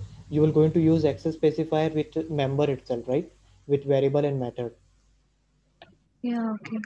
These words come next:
Speaker 1: So that member means your method and, uh, variable. You can see it here. Private modifier specify that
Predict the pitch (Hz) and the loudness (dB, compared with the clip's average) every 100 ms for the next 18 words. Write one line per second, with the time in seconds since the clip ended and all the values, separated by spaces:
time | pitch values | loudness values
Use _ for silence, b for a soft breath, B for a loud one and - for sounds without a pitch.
0 | 220 208 _ - 139 139 - 143 139 147 | -8 -12 _ -6 -4 -4 -4 -2 -2 -2
1 | 139 139 147 139 165 - - 131 131 131 | -2 0 -2 -2 -4 -6 -2 0 0 -4
2 | 123 - 143 165 143 131 127 135 _ _ | -6 -2 0 0 -2 -4 -6 -10 _ _
3 | 143 135 127 123 120 _ _ _ _ _ | -2 -2 -2 -8 -12 _ _ _ _ _
4 | _ _ _ _ _ _ _ _ _ _ | _ _ _ _ _ _ _ _ _ _
5 | _ _ _ _ _ _ _ _ _ _ | _ _ _ _ _ _ _ _ _ _
6 | 156 139 151 170 160 160 139 151 - _ | -4 0 0 2 -2 0 -2 -2 -8 _
7 | _ _ - 139 139 180 175 143 147 143 | _ _ -4 0 2 0 -2 -4 -4 -4
8 | 143 147 160 - 143 135 160 160 151 139 | -6 -6 -8 -6 -8 -6 -10 -8 -10 -6
9 | 139 | -8